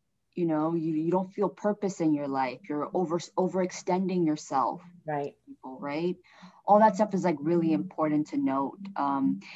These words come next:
Speaker 1: and yeah, like, people don't like being told that they're people pleasers because it makes them feel like they're weak or something.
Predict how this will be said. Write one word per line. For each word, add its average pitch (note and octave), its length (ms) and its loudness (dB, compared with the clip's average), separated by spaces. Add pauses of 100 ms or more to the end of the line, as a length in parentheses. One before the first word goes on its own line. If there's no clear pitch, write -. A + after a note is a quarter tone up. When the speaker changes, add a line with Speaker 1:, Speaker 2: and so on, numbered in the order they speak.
(140)
Speaker 1:
and A3+ 120 4
yeah, B3 180 8
like, F#3+ 200 2
people A#3+ 240 0
don't A#3 160 6
like G3+ 160 4
being G3+ 180 0
told G3 200 -2
that F#3+ 120 -2
they're E3+ 100 -4
people F#3+ 360 -10
pleasers C#3+ 520 -4
because - 280 -2
it E3 100 2
makes F3 220 2
them E3+ 240 2
feel E3+ 120 0
like D#3+ 180 -4
they're D3+ 160 -4
weak A3 260 -6
or D3+ 100 -6
something. - 580 -12